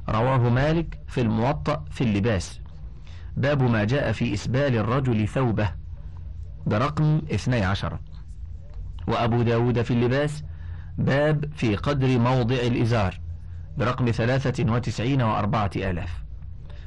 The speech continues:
وابن ماجة في اللباس، باب موضع الإزار أين هو، برقم ثلاثة وسبعين وخمسمائة بعد ثلاثة الآلاف، وأحمد في المسند، الجزء الثاني،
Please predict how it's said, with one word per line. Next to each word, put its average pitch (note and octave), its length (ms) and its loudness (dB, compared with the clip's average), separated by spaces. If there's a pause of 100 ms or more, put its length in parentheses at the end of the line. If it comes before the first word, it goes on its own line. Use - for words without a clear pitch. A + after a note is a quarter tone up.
(120)
وابن B2+ 260 4
ماجة B2+ 560 2
في B2+ 100 0
اللباس، C#3 540 2 (640)
باب C#3+ 280 2
موضع C#3 520 2
الإزار C3+ 640 2
أين C3+ 340 0
هو، A#2+ 360 4 (1000)
برقم A#2+ 360 0
ثلاثة A#2 600 0
وسبعين A2 460 0
وخمسمائة B2 720 2 (280)
بعد G#2 280 2
ثلاثة A2 520 0
الآلاف، F#2+ 540 -2 (640)
وأحمد B2+ 540 0
في B2+ 80 0
المسند، D3+ 560 2 (600)
الجزء G#2+ 320 0
الثاني، D3+ 520 2